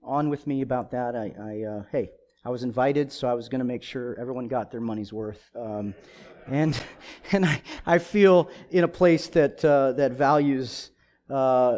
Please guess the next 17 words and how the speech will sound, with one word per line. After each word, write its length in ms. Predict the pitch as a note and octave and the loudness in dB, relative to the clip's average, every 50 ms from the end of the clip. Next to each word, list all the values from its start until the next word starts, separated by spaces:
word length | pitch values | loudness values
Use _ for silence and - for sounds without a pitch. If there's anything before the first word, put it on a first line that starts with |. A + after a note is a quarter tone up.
| F2 E2+ E2+ E2+ E2+ E2 E2+ - A2 C3+ | -2 -4 -6 -6 -6 -6 -8 -10 -10 -8
that 120 | C#3 B2+ | -8 -8
can 120 | - C3 - | -8 -8 -10
stick 240 | - - D#3 - C3+ | -8 -8 -8 -6 -4
around 340 | C3 C3+ C3+ C3+ C3 C3 | -2 -2 -2 0 -2 -2
just 220 | B2 C3 B2+ - C3+ | -2 -4 -6 -8 -10
a 40 | A#2 | -8
bit 180 | B2 B2+ - | -8 -8 -6
more 340 | B2+ B2+ B2+ B2 B2 A#2+ A#2+ | -6 -4 -2 -2 -2 -2 -2
to, 360 | B2 - B2+ B2 A#2 A#2 A2+ - - _ | -4 -6 -6 -4 -4 -4 -6 -8 -14 _
to 120 | - - | -12 -10
make, 440 | B2+ B2 B2 B2 A#2+ A#2+ _ _ _ _ _ _ _ _ _ _ _ A2+ | -8 -6 -4 -6 -6 -8 _ _ _ _ _ _ _ _ _ _ _ -20
uh, 220 | A2+ A2 G#2+ - | -16 -14 -14 -12
actually 320 | - A2+ A2+ - - A#2+ G#2+ | -12 -12 -12 -12 -12 -14 -14
something 640 | - - - A#2+ A2 - - A#2 A2 G#2 G#2 F#2+ - | -12 -10 -10 -10 -10 -10 -10 -10 -8 -8 -10 -10 -12
worth, 300 | A2 A#2+ A#2+ A2+ G#2 - _ _ _ _ _ _ _ _ | -12 -10 -10 -10 -10 -12 _ _ _ _ _ _ _ _
worth 220 | B2 B2+ A#2 - | -12 -12 -12 -12
hearing. 460 | - - B2 A2 G#2+ G#2 G#2 G#2+ G2+ | -12 -14 -14 -12 -12 -10 -10 -12 -12